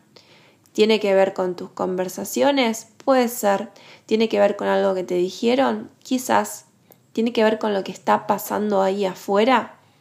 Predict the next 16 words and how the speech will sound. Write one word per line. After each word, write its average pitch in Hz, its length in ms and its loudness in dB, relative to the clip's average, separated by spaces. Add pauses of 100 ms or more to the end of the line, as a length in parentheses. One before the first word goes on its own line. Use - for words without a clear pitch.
(580)
También 185 320 0
es 220 100 -2
posible. 220 600 -2 (1000)
Entonces, 214 760 2 (600)
es 339 180 2
importante 240 680 2
sin 220 320 0
duda 240 580 4
que 202 120 -2
tengamos 208 480 0
presente 233 920 -2 (340)
de 202 140 6
dónde 247 400 4
viene 190 360 2
esa 185 220 -6
emoción. 175 600 -4